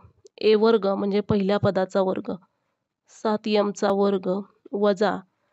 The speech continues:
दोन गुणिले ए मीन्स पहिले पद सात एम गुणिले बी मीन्स दुसरे पद चार अधिक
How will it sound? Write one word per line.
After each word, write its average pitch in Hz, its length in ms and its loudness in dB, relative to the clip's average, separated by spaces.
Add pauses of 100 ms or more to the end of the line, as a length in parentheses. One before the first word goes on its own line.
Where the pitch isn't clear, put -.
(280)
दोन 220 400 4
गुणिले 202 500 2 (140)
ए 220 140 4
मीन्स 214 320 2
पहिले 202 360 0
पद 185 340 0 (280)
सात 196 540 -2
एम 190 360 0 (580)
गुणिले 208 560 2 (500)
बी 208 240 2
मीन्स 220 320 2
दुसरे 208 380 -2
पद 196 280 0 (1000)
चार 175 300 -4 (680)
अधिक 196 440 -4